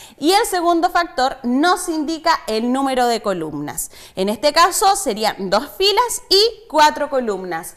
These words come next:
¿Cuál ficha era la que ocupábamos? La roja, recuerda. Entonces tenemos la primera fila, uno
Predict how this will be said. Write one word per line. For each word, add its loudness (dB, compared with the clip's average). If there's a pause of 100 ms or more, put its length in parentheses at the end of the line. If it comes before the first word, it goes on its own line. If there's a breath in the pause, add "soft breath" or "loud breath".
(120)
¿Cuál 2
ficha 0
era 2
la -2
que -6
ocupábamos? 0 (140)
La 2 (100)
roja, 2
recuerda. 0 (400 loud breath)
Entonces -4
tenemos -2
la 0
primera -4
fila, -2 (220)
uno -2